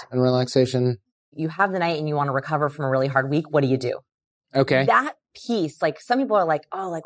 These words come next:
Speaker 2: order in, watch a movie, hang out on the couch." Like, that's the ideal thing. Other people are like, "Go out and party, like, forget
Speaker 1: Sure.
Speaker 2: about my problems." Well, you're gonna have a problem, my friend.
Speaker 1: So
Speaker 2: Like
Speaker 1: this is exactly what I meant by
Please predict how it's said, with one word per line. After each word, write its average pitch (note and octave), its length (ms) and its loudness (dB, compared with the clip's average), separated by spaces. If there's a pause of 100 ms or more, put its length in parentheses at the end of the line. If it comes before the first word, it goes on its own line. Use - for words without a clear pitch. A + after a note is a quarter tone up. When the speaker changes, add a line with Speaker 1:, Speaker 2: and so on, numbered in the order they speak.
(140)
Speaker 2:
order G#3+ 300 2
in, G3+ 380 -4
watch G#3 280 0
a G#3 60 -2
movie, F#3+ 400 2
hang F#3+ 280 -4
out F#3 100 -2
on F#3 100 -2
the E3 80 -6
couch." D3+ 460 0
Like, C#3 100 -4
that's D3+ 200 -2
the D#3 120 -6
ideal C#3+ 200 0
thing. C3+ 100 -10
Other F#3 140 0
people F#3 160 -2
are D3+ 100 2
like, C3 240 -4
"Go C#4+ 180 2
out C#4 160 2
and C#4 200 -4
party, C#4+ 560 -2
like, F#3+ 120 -2
forget F3+ 160 -2
Speaker 1:
Sure. D3+ 100 6
Speaker 2:
about - 120 4
my E3 80 2
problems." E3+ 540 -4 (440)
Well, F3 120 -2
you're B3 80 2
gonna A4 220 -2
have F#3 80 2
a C#3 40 2
problem, F#3+ 380 0
my C3 120 -4
friend. A#2+ 300 -8
Speaker 1:
So D#3+ 120 4
Speaker 2:
Like B2+ 180 0 (100)
Speaker 1:
this C#3 280 0
is D#3+ 100 4
exactly C3+ 420 2
what B2+ 120 0
I A#2 80 -2
meant A#2 240 -4
by A2+ 180 2